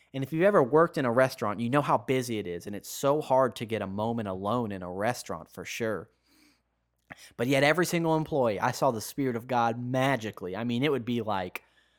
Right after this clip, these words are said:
I went to the back to go grab, you know, some silverware, and there was just a random employee back there, and I just started talking to him, and then boom, one thing led to another. We're talking about Jesus.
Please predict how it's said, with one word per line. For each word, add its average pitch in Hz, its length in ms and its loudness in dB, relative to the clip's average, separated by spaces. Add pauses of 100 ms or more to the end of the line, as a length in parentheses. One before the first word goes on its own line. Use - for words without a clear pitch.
(180)
I 127 120 4
went 131 260 0
to 107 380 0
the 101 100 -6
back 120 340 4
to - 80 -8
go 107 180 -2
grab, 107 520 0
you 107 100 -8
know, 101 100 -4
some 101 200 -10
silverware, 98 880 -4 (460)
and 117 180 0
there 107 120 2
was 104 160 -2
just - 280 -4
a 107 80 -4
random 104 380 -2
employee 123 360 0
back 104 280 -2
there, 95 220 -4
and 95 80 -4
I 95 100 -6
just - 260 -14
started 107 320 -2
talking 117 380 2
to 135 100 -6
him, 135 220 -2
and 107 100 -4
then 101 240 -6
boom, 120 320 0
one 107 180 -4
thing 113 140 -6
led 113 200 -4
to 117 120 -8
another. 113 320 -4
We're 98 100 -6
talking 104 360 -2
about 104 280 -2
Jesus. - 720 -10